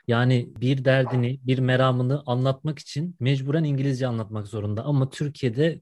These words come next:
ne yazık ki o mecburiyet olmadığı için biraz da insan olduğumuz için kolaya kaçıyoruz da diyebilirim.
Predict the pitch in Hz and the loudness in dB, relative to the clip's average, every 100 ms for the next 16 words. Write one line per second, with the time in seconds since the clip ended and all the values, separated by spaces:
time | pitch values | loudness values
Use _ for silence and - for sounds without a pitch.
0 | - 131 113 107 - - 139 135 143 143 | -2 0 0 -4 -8 -8 -2 2 4 4
1 | 127 120 117 - 151 135 104 104 - 147 | 2 0 0 0 0 0 0 -4 -6 0
2 | 117 92 147 151 - 135 135 160 147 135 | 0 0 -2 -4 2 2 4 4 4 4
3 | 127 135 139 - 175 - 127 127 123 110 | 4 2 2 -2 -4 0 2 2 0 -4
4 | - 110 113 135 117 113 107 98 95 143 | -4 -4 -2 -4 0 0 0 -2 -2 -4